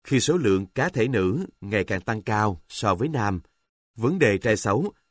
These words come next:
sẽ trở thành một vấn đề xã hội không thể lẩn tránh,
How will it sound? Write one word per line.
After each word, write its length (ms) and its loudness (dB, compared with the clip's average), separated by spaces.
sẽ 160 0
trở 220 0
thành 280 -2
một 180 0
vấn 180 0
đề 140 4
xã 180 -4
hội 460 2
không 320 -4
thể 120 -2
lẩn 200 -2
tránh, 320 -2